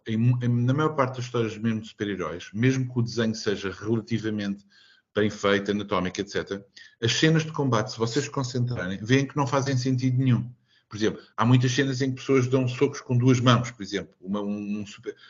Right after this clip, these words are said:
um super-herói salta para, e dá, tá a dar um murro com duas mãos. Como? Ou, ou é um soco que acerta ou o outro. Não se percebe. Não, não faz sentido nenhuma ação. E essa cena do Batman versus Grendel,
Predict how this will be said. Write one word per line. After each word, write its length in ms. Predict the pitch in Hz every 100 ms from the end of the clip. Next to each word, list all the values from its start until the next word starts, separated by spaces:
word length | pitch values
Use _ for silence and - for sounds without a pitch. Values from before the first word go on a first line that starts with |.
| _ -
um 100 | 104
super-herói 600 | - 123 123 127 123 123 -
salta 420 | - - 135 120 127
para, 260 | 117 113 - - -
e 80 |
dá, 160 | 120 127
tá 280 | - - 127
a 20 |
dar 160 | 127 131
um 100 | 131
murro 260 | 151 151
com 140 | - 139
duas 220 | 135 120
mãos. 300 | 113 87 -
Como? 420 | - 165 113 87
Ou, 400 | 98 110 123 120
ou 140 | 120 135
é 60 |
um 100 | 143
soco 240 | 123 156 156
que 80 |
acerta 340 | 151 - 175 175
ou 140 | 156
o 40 | 165
outro. 260 | 151 120 117 117 127
Não 160 | 139 151
se 120 | -
percebe. 360 | - 143 92
Não, 320 | 98 107 110 104 - - _
não 120 | 113
faz 200 | 120 127
sentido 320 | 123 123 120 113
nenhuma 220 | 113 104
ação. 280 | - 87 - _ _ - _ 98
E 140 | 123
essa 200 | 156 156
cena 300 | - 135 120
do 80 | 113
Batman 380 | 117 113 107 107
versus 340 | 110 110 107
Grendel, 480 | 104 90 90 127